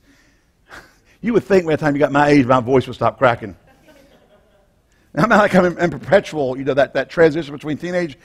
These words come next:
and I'm gonna live to be a hundred, a hundred seventy-five, I guess. <laughs> Hallelujah. But take heed. Everybody say, "Take heed." What does that mean? It's a warning. Yeah, take heed. That's de-,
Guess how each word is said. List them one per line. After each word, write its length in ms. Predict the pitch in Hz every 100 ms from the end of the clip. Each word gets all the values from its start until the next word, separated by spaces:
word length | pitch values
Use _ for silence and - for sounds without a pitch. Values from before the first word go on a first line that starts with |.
| - -
and 240 | 131 - - -
I'm 140 | 269
gonna 100 | 214
live 160 | 196 165
to 60 |
be 80 | 147
a 40 |
hundred, 300 | 135 151 127
a 80 | 139
hundred 240 | 131 147 123
seventy-five, 520 | 151 127 - - 110
I 80 | 101
guess. 420 | - - - - - 381 - - - - - _ _ _ _ 392 698 - 831 - _ _ _ _ _ _ _ -
<laughs> 760 | 170 - 185 - 185 _ - -
Hallelujah. 640 | 202 214 202 208 175 123 - _ _ _
But 260 | 233 247 -
take 440 | 277 294 311 294
heed. 680 | - 330 294 214 127 101 95 -
Everybody 200 | 196 208
say, 180 | 214 -
"Take 340 | - 269 262
heed." 480 | 247 254 156 98 95 _ _ - _ - -
What 200 | 262 277
does 120 | 233
that 240 | 285 269
mean? 380 | 262 254 151 90 - _ _ _ _
It's 120 | 233
a 60 | 277
warning. 600 | 285 349 381 311 151 85 _ _ _ _ _ _ _ _ _ _ _ _ _ _ _ -
Yeah, 120 | 170
take 240 | 190 190
heed. 140 | 202 165
That's 160 | 147
de-, 220 | 135 151